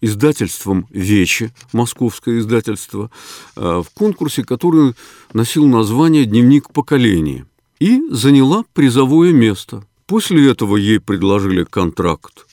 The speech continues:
с другими издательствами, с которыми она стала активно сотрудничать.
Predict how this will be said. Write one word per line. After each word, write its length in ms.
с 80
другими 500
издательствами, 760
с 60
которыми 460
она 240
стала 480
активно 500
сотрудничать. 920